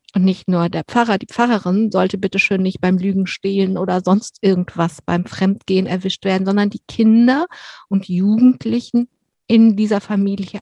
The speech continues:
auch nicht. Wie machen Sie das mit Ihren eigenen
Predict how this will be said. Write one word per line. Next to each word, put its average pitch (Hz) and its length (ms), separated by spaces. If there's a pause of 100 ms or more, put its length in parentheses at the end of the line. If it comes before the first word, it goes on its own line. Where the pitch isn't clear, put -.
auch 170 340
nicht. 175 320 (1120)
Wie 262 680 (200)
machen 233 380
Sie 240 80
das 226 240
mit 220 180
Ihren 208 280
eigenen 175 520